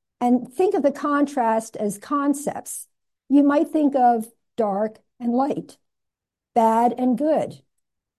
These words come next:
night and day, wrong and right, dirty and clean, and so on. As I was reading the passage of Romans six fifteen to twenty-three,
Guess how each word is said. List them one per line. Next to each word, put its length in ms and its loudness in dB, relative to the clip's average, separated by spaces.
night 480 -2
and 180 0
day, 460 -2
wrong 520 4
and 200 2
right, 460 0
dirty 420 2
and 200 -2
clean, 580 -4
and 160 -8
so 260 -2
on. 320 -10
As 140 -2
I 140 4
was 180 -2
reading 300 4
the 80 2
passage 540 -4
of 120 2
Romans 400 2
six 340 -4
fifteen 540 -4
to 80 -4
twenty-three, 840 -2